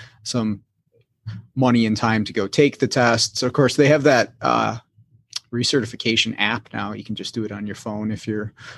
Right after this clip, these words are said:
previously certified, but it's still some time investment. Um, where do you see A S E's cert's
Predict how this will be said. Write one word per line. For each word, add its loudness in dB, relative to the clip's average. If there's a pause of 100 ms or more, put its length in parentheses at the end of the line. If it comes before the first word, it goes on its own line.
(120)
previously 2
certified, 2
but 2
it's -2
still 4
some 2
time 0
investment. -2 (800)
Um, 4 (640)
where 2
do 2
you 6
see 4
A 4
S -2
E's 2
cert's -2